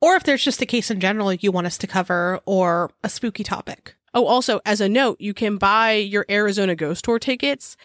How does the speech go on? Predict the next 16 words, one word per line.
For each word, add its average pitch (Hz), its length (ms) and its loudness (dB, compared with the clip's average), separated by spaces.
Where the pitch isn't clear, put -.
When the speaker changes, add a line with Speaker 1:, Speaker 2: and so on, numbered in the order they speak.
Speaker 2:
We 220 160 0
are 202 80 4
very 180 360 2
excited 165 340 -2
about 160 220 -4
this 143 180 -4
one 156 240 -2
because 180 400 0
we're 190 60 0
gonna 196 200 2
be 190 360 -2
in 175 220 -2
golf 165 320 0
carts 175 440 0
driving 180 380 0
around, 165 460 -2